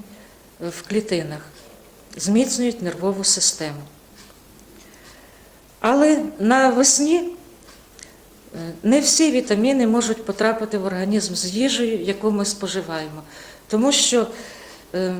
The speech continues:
під дією зовнішніх, е, факторів,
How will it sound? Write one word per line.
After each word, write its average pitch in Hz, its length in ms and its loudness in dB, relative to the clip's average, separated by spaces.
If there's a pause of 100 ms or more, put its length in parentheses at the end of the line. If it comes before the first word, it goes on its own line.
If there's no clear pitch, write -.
(360)
під 220 140 -2
дією 254 420 2
зовнішніх, 233 840 2
е, 190 100 -2 (2250)
факторів, 220 540 -2